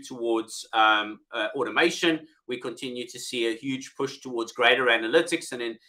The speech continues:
in times like today, whether it's supply chain visibility or,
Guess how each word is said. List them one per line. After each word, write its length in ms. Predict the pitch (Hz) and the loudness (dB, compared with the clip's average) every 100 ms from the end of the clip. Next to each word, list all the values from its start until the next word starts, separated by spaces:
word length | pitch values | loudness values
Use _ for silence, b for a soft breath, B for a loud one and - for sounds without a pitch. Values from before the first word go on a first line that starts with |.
| _ | _
in 100 | 120 | -12
times 400 | 117 131 135 139 | 2 6 6 4
like 200 | 139 123 | 2 2
today, 340 | - - 131 131 | 2 4 6 4
whether 200 | 120 104 | -2 -6
it's 160 | 104 | -8
supply 320 | - - 123 139 | -14 0 2 2
chain 320 | - 143 139 | 2 -2 0
visibility 760 | 135 131 - 131 131 - 135 107 | -4 -6 -4 -4 -4 -6 -4 -2
or, 260 | 98 98 | -2 -2